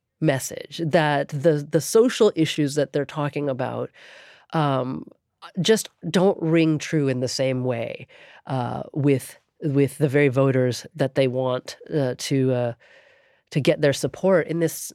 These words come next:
next election. I mean, do you dare to even, uh,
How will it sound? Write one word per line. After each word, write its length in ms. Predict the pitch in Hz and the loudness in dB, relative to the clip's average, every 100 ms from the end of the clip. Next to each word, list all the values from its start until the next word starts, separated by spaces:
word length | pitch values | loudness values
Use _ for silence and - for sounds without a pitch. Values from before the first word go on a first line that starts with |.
| 165 | -4
next 400 | 170 175 - - | -4 -4 -8 -4
election. 540 | 175 160 240 - 151 | -2 -2 -4 -6 -4
I 60 | 143 | -4
mean, 220 | 156 156 | -2 -2
do 100 | 160 | 0
you 120 | 202 | 0
dare 640 | 196 180 190 247 294 320 - _ _ _ _ _ _ | 2 2 4 4 4 2 -4 _ _ _ _ _ _
to 240 | - 208 - | -2 -2 0
even, 500 | 202 190 202 208 196 | 0 2 0 2 0
uh, 340 | 170 156 135 | 0 0 -2